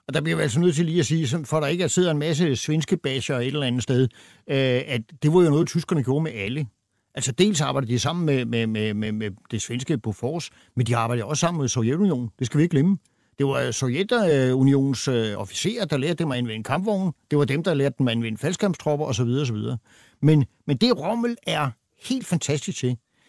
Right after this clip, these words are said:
det er at aflæse en taktisk situation, og at udnytte, øh,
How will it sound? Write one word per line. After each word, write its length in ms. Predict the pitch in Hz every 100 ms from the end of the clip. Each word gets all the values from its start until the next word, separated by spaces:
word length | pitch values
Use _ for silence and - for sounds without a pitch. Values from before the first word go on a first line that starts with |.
| _ _ -
det 200 | 208 214
er 120 | 180
at 60 | -
aflæse 520 | 143 143 214 233 147
en 60 | 165
taktisk 400 | - 160 175 160
situation, 520 | 143 131 - 226 226 _ _ _ _
og 260 | 165 180 -
at 200 | 175 170 -
udnytte, 720 | 233 240 277 226 185 175 156 - _ _ _ 165
øh, 220 | 147